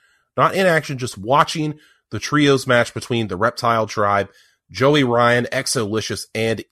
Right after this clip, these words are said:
Ivelisse. And it was the Reptile Tribe that got the victory when Daga submitted Joey Ryan with an armbar. Then the Rabbit, the newly formed Rabbit Tribe of Paul London, the White Rabbit, and El Bunny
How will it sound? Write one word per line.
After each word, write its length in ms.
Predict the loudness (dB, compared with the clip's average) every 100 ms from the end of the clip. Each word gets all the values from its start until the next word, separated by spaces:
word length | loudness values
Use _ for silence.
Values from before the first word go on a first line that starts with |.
| _ -12
Ivelisse. 840 | -6 -2 -2 0 0 -2 -2 -4 -6 _ _ _ _ -8
And 100 | -8
it 100 | -2
was 240 | -2 -2
the 80 | -4
Reptile 560 | -2 -2 2 2 2
Tribe 380 | 0 0 0 0
that 100 | -2
got 180 | -4 -4
the 60 | -6
victory 320 | -10 -8 -10
when 200 | -10 -2
Daga 520 | 2 4 4 0 -2 -8 -20 _ -10
submitted 600 | -8 -6 -4 -4 -4 -8 -14
Joey 360 | -2 0 0
Ryan 320 | 0 0 -2
with 100 | -6
an 80 | -14 -2
armbar. 720 | 2 4 4 2 4 4 2 -2 _ _ _ _ _ _ _ _ _ _ _ _
Then 680 | -12 -4 -2 0 -2 -6 -12 _ -8
the 120 | -6
Rabbit, 420 | 0 0 0 -4
the 120 | -8
newly 300 | -2 0 0
formed 300 | 0 4 4
Rabbit 260 | 6 4 0
Tribe 280 | 0 0 0
of 180 | -6 0
Paul 280 | 2 2
London, 400 | 2 -2 -2 -4 -8 -20 _
the 100 | -4
White 260 | 0 0 0
Rabbit, 380 | -2 -2 -4 -6
and 160 | -8 -8 0
El 240 | 2 2
Bunny 540 | 2 2 2 -2 -10